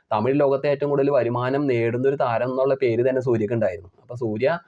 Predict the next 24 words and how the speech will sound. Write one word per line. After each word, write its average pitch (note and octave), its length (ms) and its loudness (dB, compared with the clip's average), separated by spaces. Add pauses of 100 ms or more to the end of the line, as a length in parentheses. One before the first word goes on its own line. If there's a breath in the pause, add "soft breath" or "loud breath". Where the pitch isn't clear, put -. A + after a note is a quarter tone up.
(200 soft breath)
ഒരു C3+ 60 -2
ചില്ലറ A#2+ 380 -2
താരമല്ല, A#2 640 -2
അത് F#2 120 -10
മനസ്സിലാക്കണം. A#2 560 -6
നടിപ്പിൻ B2+ 520 -2
നായകനാണ്. B2 540 0 (440 soft breath)
ടി G3 60 4
എസ് A3+ 320 2
ഗോപികൃഷ്ണൻ, D3 720 0 (420 soft breath)
അശ്വന്ത് F3+ 480 2
രവികുമാർ, B2+ 720 0 (380)
രാഹുൽ C#3+ 440 0
രാജ്, A2 360 -2 (460)
അതുപോലെ C#3 460 2
തന്നെ D3 260 0 (280 soft breath)
കരൺ G3 320 4 (100)
അരവിന്ദകുമാർ, C#3+ 760 2 (240)
ഈ D#3+ 160 2
പേരുകളൊക്കെ E3 580 2
ഒന്ന് F3 140 2
ഓർത്ത് C3+ 280 2
വെച്ചോട്ടെ. B2 400 2
കാരണം B2 480 -2